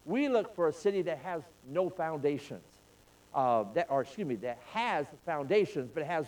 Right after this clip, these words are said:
no builder and maker. And, but while we're here, we seek, we look for that city. But while we're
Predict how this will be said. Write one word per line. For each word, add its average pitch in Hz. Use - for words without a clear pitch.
no 175
builder 131
and 123
maker. 151
And, 175
but 175
while 190
we're 254
here, 185
we 202
seek, -
we 202
look 240
for 233
that 214
city. 208
But 190
while 226
we're 202